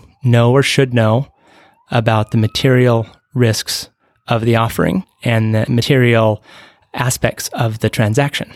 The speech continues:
So what I would look to generally is voting and decision making. When there is an individual that's involved on paper, has equity holding, and is not involved in the decisions, is not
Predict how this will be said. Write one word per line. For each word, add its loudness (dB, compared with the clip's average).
So 2
what 0
I 2
would 0
look -2
to 0
generally 0
is 0
voting 0
and 0
decision -2
making. -8
When 2
there 2
is 0
an 0
individual 2
that's -6
involved 0
on -4
paper, 2
has -6
equity 2
holding, 0
and 2
is 0
not 2
involved 0
in 2
the -4
decisions, -2
is -2
not 2